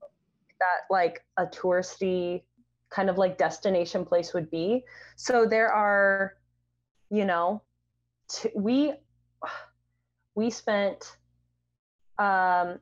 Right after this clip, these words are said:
it, it was a, like, a two, it was supposed to be a two and a half hour drive. It took us four hours to get there. Um, we spent two hours looking for parking.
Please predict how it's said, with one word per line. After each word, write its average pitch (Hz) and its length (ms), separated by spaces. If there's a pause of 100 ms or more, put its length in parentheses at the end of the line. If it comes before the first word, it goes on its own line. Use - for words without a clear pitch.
it, 196 280
it 208 120
was 202 180
a, 190 240
like, 190 180
a 185 120
two, 214 220
it 220 80
was 196 140
supposed 208 260
to - 60
be 220 100
a 208 40
two 202 200
and 190 100
a - 20
half 180 220
hour 175 180
drive. 170 320
It - 60
took - 160
us 160 80
four 180 260
hours 160 340
to - 80
get 170 160
there. - 220 (1000)
Um, 175 640 (280)
we 202 120
spent - 300
two 226 220
hours 220 500
looking 190 380
for 175 120
parking. - 480